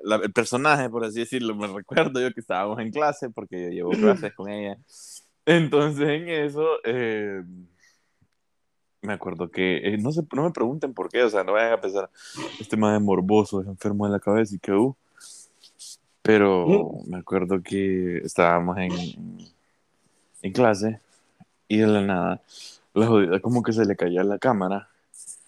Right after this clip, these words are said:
Speaker 1: y en eso la <laughs> mae tenía todo el pecho descubierto. Entonces la mae como que le empezó a hacer como, ¡ah! Le empezó a hacer la mae.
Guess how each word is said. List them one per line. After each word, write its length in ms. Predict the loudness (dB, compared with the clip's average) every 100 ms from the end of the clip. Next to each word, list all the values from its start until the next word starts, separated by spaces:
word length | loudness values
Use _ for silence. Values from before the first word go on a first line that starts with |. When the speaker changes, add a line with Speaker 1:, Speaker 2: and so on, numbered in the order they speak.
| _ 0
Speaker 1:
y 100 | 4
en 140 | 4
eso 220 | 4 2
la 120 | 2
<laughs> 20 | 2
mae 340 | 2 2 2 0 -2 -4 -8 -10 -10
tenía 560 | -10 -10 -10 -6 -6 -4
todo 260 | -4 -4
el 140 | -6 -10
pecho 360 | -12 -10 -8
descubierto. 680 | -8 -10 -8 -4 -4 -8 -20 _ _ _ -20 -14 -8
Entonces 500 | -6 -4 -4 -2 0
la 100 | 0
mae 260 | 0 -2
como 180 | -4 -10
que 100 | -8
le 60 | -8
empezó 240 | -4 -4
a 20 |
hacer 120 | -4 -2
como, 140 | -4
¡ah! 480 | 0 4 6 6 6
Le 60 | 4
empezó 220 | 2 -2
a 60 | -2
hacer 160 | -2
la 80 | -6
mae. 120 | -8